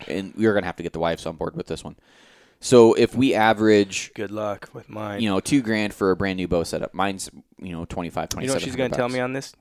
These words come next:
Speaker 2: You
Speaker 1: What?
Speaker 2: already have a bow.
Speaker 1: <laughs> Uh, she's go-, I'm gonna get a nasty text message later. It's like, "Why the <laughs> hell are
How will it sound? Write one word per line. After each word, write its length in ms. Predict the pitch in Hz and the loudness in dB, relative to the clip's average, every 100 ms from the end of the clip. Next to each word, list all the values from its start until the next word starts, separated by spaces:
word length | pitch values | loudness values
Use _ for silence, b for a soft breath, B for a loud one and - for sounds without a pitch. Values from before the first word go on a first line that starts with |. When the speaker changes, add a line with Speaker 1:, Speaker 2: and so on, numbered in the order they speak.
| _ | _
Speaker 2:
You 120 | 120 | -2
Speaker 1:
What? 20 | |
Speaker 2:
already 140 | 139 123 | -2 -2
have 240 | 113 110 | -6 -6
a 60 | 98 | -6
bow. 260 | 92 87 - | -8 -8 -6
Speaker 1:
<laughs> 60 | 113 - 151 151 - 135 131 - - - B 135 B B B B - | -6 -4 -4 -4 -6 -6 -6 -8 -14 -18 B -20 B B B B -4
Uh, 480 | 101 95 90 87 90 | 0 0 -2 -4 -4
she's 200 | 156 170 | -4 4
go-, 80 | |
I'm 120 | 202 156 | 6 6
gonna 120 | 233 | 4
get 100 | 135 | 2
a 60 | 98 | 2
nasty 360 | 98 104 - | 2 0 -2
text 260 | - 95 - | 0 0 2
message 260 | 92 90 87 | -2 -2 -4
later. 160 | 90 | -2
It's 100 | 92 - | -2 -4
like, 120 | 95 | 0
"Why 160 | 123 220 | 2 2
the 20 | |
<laughs> 60 | 269 | 0
hell 600 | - - - - - - | -6 -4 -4 -4 -14 -12
are 220 | 156 - | -14 -12